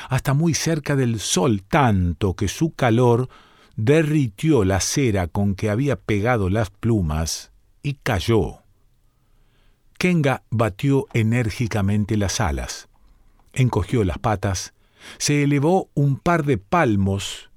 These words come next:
y se fue de bruces al agua. Antes de intentarlo nuevamente, sumergió el cuerpo y movió las alas bajo el agua.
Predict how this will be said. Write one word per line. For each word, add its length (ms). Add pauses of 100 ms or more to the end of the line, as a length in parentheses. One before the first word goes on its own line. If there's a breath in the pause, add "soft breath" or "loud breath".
(300)
y 80
se 180
fue 240
de 120
bruces 600
al 140
agua. 500 (1120 loud breath)
Antes 580
de 220
intentarlo 1080
nuevamente, 1160 (460)
sumergió 720
el 140
cuerpo 560
y 80
movió 400
las 240
alas 320
bajo 440
el 140
agua. 500